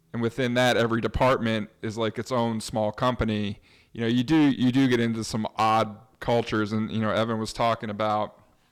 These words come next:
best places to work, and, and, and this place is one of those best places to work, and, and you look at the ratings, and you go, "Really?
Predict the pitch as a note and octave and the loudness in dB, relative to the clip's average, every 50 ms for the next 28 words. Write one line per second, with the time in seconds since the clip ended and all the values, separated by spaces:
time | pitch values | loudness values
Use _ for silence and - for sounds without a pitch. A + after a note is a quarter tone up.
0 | _ _ _ _ _ _ _ - - - _ - A2+ C3 B2+ A#2+ - - C#3 B2+ | _ _ _ _ _ _ _ -20 -20 -20 _ -8 -4 -2 -2 -2 -2 -2 -2 -2
1 | A#2 - A#2+ G#2 - A#2 A2 B2 C3+ C3+ B2 A#2 A2+ A2 - - G#2+ G#2+ A2+ A2+ | -2 -4 -6 -8 -8 -4 -2 0 2 4 4 2 2 0 -4 -8 -8 -8 -10 -12
2 | - _ _ _ _ _ _ _ _ _ _ _ - - A#2+ A#2 A#2+ A2+ - A#2 | -16 _ _ _ _ _ _ _ _ _ _ _ -6 -4 -4 -2 -4 -4 -4 -4
3 | A#2 A#2 A#2 A#2 A2+ A2 - - C#3+ D3 C#3+ - - D3+ C#3 C3 B2 B2 C3+ B2 | -2 -2 -4 -4 -6 -8 -12 -8 -6 -6 -6 -4 -2 0 2 2 2 2 0 0
4 | A#2 A2 A#2+ A#2+ A#2 A2+ A2+ A2+ A2 A2+ G#2+ - - A#2 G#2+ - - C#3 A2+ A2 | 0 0 0 0 2 2 2 2 2 0 0 -2 -2 -2 -2 -2 -2 -2 -2 -2
5 | - - A2+ - - - A2 A2+ C#3 C#3+ B2+ A2+ A#2 A2+ - A#2 A2 A2+ G#2 - | -4 -6 -10 -10 -8 -6 -2 2 2 4 4 4 2 0 -2 -4 -6 -6 -6 -10
6 | - - - - _ _ C3+ C3+ C3 B2+ C#3+ F3 E3 F3 C#3+ - C3 B2 C3 D3 | -14 -20 -20 -20 _ _ -4 -2 0 2 2 0 0 0 -2 0 0 2 4 4
7 | D3+ D3+ C#3+ C3 G#2+ - B2 G#2+ A2+ G#2+ G#2+ A2+ B2+ D#3 F#3+ A#3+ C#4 D4 C#4+ C4+ | 4 4 2 0 -2 -4 -4 -4 -4 -2 -2 0 0 0 0 -2 -4 -6 -10 -12